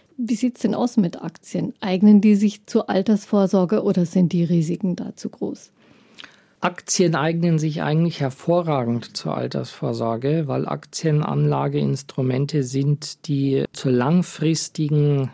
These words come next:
Speaker 2: äh, Geldanlage dienen. Und, ähm, wenn man sich mal die langfristigen Renditen von Aktien anschaut, dann ist es eigentlich die Anlage, mit der ich in den vergangenen Jahrzehnten am meisten Gewinn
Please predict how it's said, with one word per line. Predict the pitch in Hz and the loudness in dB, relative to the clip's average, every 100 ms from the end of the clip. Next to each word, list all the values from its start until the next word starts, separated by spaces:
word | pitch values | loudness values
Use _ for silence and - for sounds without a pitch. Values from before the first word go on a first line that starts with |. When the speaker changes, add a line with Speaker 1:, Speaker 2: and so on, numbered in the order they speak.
| - - | -10 -8
Speaker 2:
äh, | 151 151 | -6 -4
Geldanlage | 143 135 143 160 - 127 120 113 113 117 | -4 -2 -2 -2 -2 0 0 -2 -4 -6
dienen. | 123 120 120 135 165 165 - - - - _ | -4 -2 0 2 0 -2 -12 -20 -20 -20 _
Und, | - 139 135 131 127 - - | -2 0 2 2 -2 -4 -4
ähm, | 131 127 127 127 | -2 0 0 -2
wenn | 127 | -2
man | 131 | -2
sich | 131 135 - | -2 -4 -2
mal | 139 135 | -2 0
die | 135 131 127 | -2 -2 0
langfristigen | 127 120 135 143 - 143 - 147 139 135 | 0 0 0 -2 0 -2 -2 -4 -2 0
Renditen | 127 127 127 117 151 190 208 170 | 0 0 -2 -2 -4 0 2 0
von | - 156 151 | 0 -4 -4
Aktien | 156 - - - 147 | -4 -8 -8 -4 -2
anschaut, | - 160 180 - 139 123 143 165 - - - - - - _ - | -2 0 0 -2 -2 0 0 -2 -10 -18 -20 -20 -20 -20 _ -6
dann | 139 135 135 | 0 0 2
ist | 156 139 | 0 0
es | 156 143 | -2 -2
eigentlich | 143 143 147 143 131 - | -4 -2 0 -2 -4 -8
die | 156 160 202 | -2 0 0
Anlage, | 160 160 135 135 147 165 160 | 2 2 2 0 0 0 2
mit | 147 135 - | 0 -2 -2
der | 139 143 147 | -2 -2 -2
ich | 139 - | -6 -4
in | 156 143 | 0 0
den | 139 135 | 0 -2
vergangenen | 135 123 127 147 156 147 143 | -4 -4 -2 0 2 2 0
Jahrzehnten | 131 - - 139 165 170 170 160 | -2 -6 -4 0 0 0 -2 -2
am | 143 131 | -2 -2
meisten | 123 131 - 139 | -2 -4 -4 -4
Gewinn | 127 120 131 120 | -2 -2 0 -2